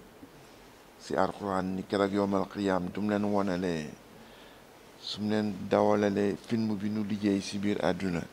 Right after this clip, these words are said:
loo gis seen xar-xaru kanam mbégte rek, ñu boot seen loxo di doxantu si àjjana. Wujuhun yawma idhin na'ima li sa'yiha radiya fi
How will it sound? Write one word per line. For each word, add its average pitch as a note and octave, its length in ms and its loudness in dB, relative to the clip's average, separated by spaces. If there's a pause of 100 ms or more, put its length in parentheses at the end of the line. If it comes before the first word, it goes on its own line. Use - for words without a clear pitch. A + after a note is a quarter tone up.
(1300)
loo A2 500 2
gis A#2 140 -2
seen - 360 -2
xar-xaru G#2 540 -2
kanam G2 320 -2
mbégte F#2+ 360 0
rek, F2+ 140 -6 (800)
ñu G#2+ 160 -2
boot G#2 300 0
seen G2 260 -8
loxo F#2 240 -10 (1300)
di G2 100 -4
doxantu G2+ 500 -4
si G#2 140 -8
àjjana. E2+ 460 -10 (440)
Wujuhun G#2 420 -4
yawma G#2 340 -4
idhin G2+ 440 -10
na'ima G2+ 440 -8 (1000)
li G2+ 120 -6
sa'yiha G2 680 4
radiya G2+ 560 0
fi G2 200 -8